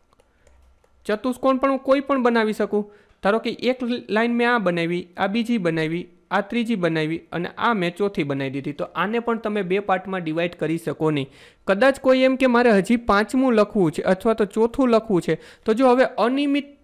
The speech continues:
ચત-, ત્રિકોણ એવો શબ્દ નહીં વાપરી, હું વાપરીશ વિષમ બાજુ ત્રિકોણ. વિષમ બાજુ એટલે કે જેની ત્રણેય બાજુ સરખી જ નથી.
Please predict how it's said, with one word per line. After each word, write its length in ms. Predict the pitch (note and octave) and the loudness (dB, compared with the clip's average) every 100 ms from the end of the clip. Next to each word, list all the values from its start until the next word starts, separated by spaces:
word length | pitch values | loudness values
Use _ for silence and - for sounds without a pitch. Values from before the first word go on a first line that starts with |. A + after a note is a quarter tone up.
| _ | _
ચત-, 380 | A#3+ A#3+ A3+ A3 | -2 0 -2 -2
ત્રિકોણ 360 | A#3+ A#3 C4+ | -6 0 2
એવો 140 | C4+ C4+ | 4 2
શબ્દ 260 | C4 A#3+ | 2 0
નહીં 280 | C4 B3+ B3+ | 2 0 2
વાપરી, 260 | G3+ F#3+ G3 | 2 2 2
હું 220 | A3 A3 | 2 0
વાપરીશ 460 | G#3 A3 A3+ A#3 G#3 | 2 2 2 -4 -2
વિષમ 400 | F#3 - C4 A#3+ | -2 0 0 4
બાજુ 280 | F#3 - D#3+ | 2 2 0
ત્રિકોણ. 420 | D3 C#3+ D3 C3+ - - | -2 -4 -4 -6 -10 -12
વિષમ 380 | F3 A3 C4+ B3+ | -6 -2 0 2
બાજુ 260 | B3 B3+ | 2 2
એટલે 140 | A#3 A3+ | 0 0
કે 120 | A3 | -2
જેની 200 | A3 A3+ | -2 -2
ત્રણેય 260 | A3 A3+ A#3 | -2 -2 0
બાજુ 260 | A3 G#3 | 0 0
સરખી 320 | G3 G3+ G3+ | 0 0 0
જ 80 | D#3 | 0
નથી. 280 | C#3+ C#3 C#3+ | 0 -2 -4